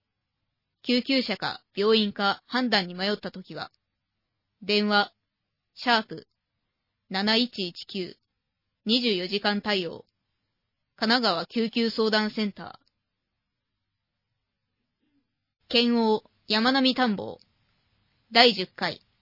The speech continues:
花巡りと文化財探訪。表丹沢の伊勢原には、神奈川屈指の観光地の大山阿夫利神社の他にも、歴史を誇る神社仏閣が点在しています。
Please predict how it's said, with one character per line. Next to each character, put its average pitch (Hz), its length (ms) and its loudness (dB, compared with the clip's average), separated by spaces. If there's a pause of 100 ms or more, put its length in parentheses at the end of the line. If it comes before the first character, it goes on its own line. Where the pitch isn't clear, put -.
(580)
花 220 220 -2
巡 233 260 2
り 175 120 -2
と 170 240 -10 (160)
文 220 200 0
化 226 120 2
財 220 200 4
探 208 200 -2
訪。 - 240 -10 (1200)
表 247 340 2
丹 285 220 0
沢 196 200 4
の 165 100 -8
伊 175 60 -4
勢 196 120 -6
原 208 220 0
に 202 140 -2
は、 170 220 -6 (260)
神 233 180 -2
奈 269 80 2
川 214 160 6
屈 - 280 -6
指 185 60 -4
の 170 100 -10
観 214 200 0
光 226 220 2
地 190 120 -10
の - 200 -12 (240)
大 220 160 2
山 220 380 4
阿 202 40 4
夫 214 120 -2
利 233 180 2
神 240 160 4
社 175 80 0
の 170 80 -10
他 190 220 -4
に 196 120 -4
も、 165 200 -12 (640)
歴 196 240 0
史 269 100 2
を 262 80 6
誇 254 340 0
る - 120 -18
神 254 220 0
社 202 80 0
仏 180 180 -10
閣 208 220 -2
が 202 140 0
点 202 200 -4
在 214 180 4
し - 80 -6
て 208 60 -4
い 202 100 0
ま 185 140 -6
す。 - 240 -20